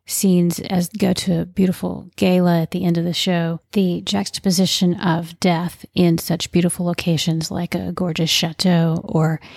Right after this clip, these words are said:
in the halls of the Louvre is very striking.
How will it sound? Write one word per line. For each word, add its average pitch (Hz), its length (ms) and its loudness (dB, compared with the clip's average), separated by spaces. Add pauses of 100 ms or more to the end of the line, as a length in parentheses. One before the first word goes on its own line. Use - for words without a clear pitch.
(200)
in 185 120 4
the 175 80 2
halls 165 480 0 (140)
of 156 140 -2
the 170 100 2
Louvre 170 400 0 (460)
is 165 160 0
very 165 180 0
striking. - 560 -4